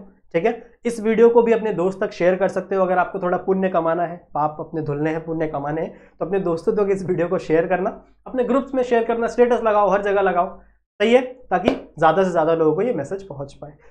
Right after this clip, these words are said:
वीडियो को लाइक कर देंगे, चैनल पे नए आए हो तो सब्सक्राइब जरूर से कर देना, हमारी फैमिली का पार्ट बन जाओ, ठीक है। और जो बेल नोटिफिकेशन है उसे भी all पे सेट कर दो, ताकि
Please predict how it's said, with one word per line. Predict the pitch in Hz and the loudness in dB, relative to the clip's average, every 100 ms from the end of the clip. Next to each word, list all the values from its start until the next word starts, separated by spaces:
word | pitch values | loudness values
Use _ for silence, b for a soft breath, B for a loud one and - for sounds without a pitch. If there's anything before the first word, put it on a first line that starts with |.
| b 156 | b -4
वीडियो | 175 | -2
को | 170 | 0
लाइक | 160 147 220 233 - | 2 4 2 2 -2
कर | 208 | 0
देंगे, | 202 214 220 240 - - | 0 0 -2 -8 -14 -2
चैनल | 175 180 196 | 2 2 2
पे | 185 | 0
नए | 151 180 | 0 2
आए | 208 202 | 4 4
हो | 190 | 2
तो | 214 | 0
सब्सक्राइब | - 160 - 165 196 | -6 -8 -2 0 2
जरूर | 190 202 | 2 0
से | 202 | -2
कर | 208 196 | -2 -2
देना, | 196 214 | 0 -2
हमारी | 175 151 160 | 0 -2 0
फैमिली | 156 151 175 | 0 0 0
का | 180 | 0
पार्ट | 170 170 | 0 0
बन | 185 180 | 0 -2
जाओ, | 190 - - | -4 -6 -6
ठीक | 170 | -2
है। | 240 B B | -4 B B
और | 156 | -6
जो | 151 | -2
बेल | 160 220 | 2 2
नोटिफिकेशन | 233 190 185 175 160 | 2 0 -2 -2 -2
है | 214 | -4
उसे | 185 180 | -4 -4
भी | 180 | -2
all | 156 160 - | 0 -2 -4
पे | |
सेट | 190 190 202 | -6 -6 -4
कर | 185 | -4
दो, | 247 B B B - | -4 B B B 0
ताकि | 285 214 | 2 0